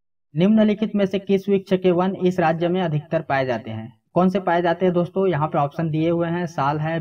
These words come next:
बीजा है, सगौन है या फिर इनमें से कोई नहीं। तो अपना राइट आंसर जल्दी से टिक करें। जी दोस्तों, इस क्वेश्चन का राइट आंसर हो जाएगा ए, साल।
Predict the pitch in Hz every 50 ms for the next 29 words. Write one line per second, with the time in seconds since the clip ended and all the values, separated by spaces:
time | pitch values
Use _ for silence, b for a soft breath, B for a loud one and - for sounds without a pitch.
0 | 147 143 143 143 139 151 156 165 165 165 156 - 147 139 135 147 143 156 160 160
1 | 165 175 175 151 131 131 - - 151 151 143 139 143 147 143 - 151 147 - 131
2 | 123 117 107 104 110 113 - - _ - 120 110 113 139 143 135 135 143 151 160
3 | 156 156 147 165 160 151 156 147 151 165 147 170 165 160 165 156 - - 160 165
4 | 185 214 220 - - _ _ _ _ _ _ _ _ _ _ _ _ _ _ _
5 | _ _ _ _ _ _ _ _ _ _ _ 131 127 180 196 185 202 196 185 190
6 | - 196 190 185 185 190 185 175 - - 180 180 180 175 160 151 156 156 156 160
7 | 160 151 170 160 160 156 160 147 147 147 151 143 - 143 139 131 110 135 139 131
8 | - - 135 123 120 107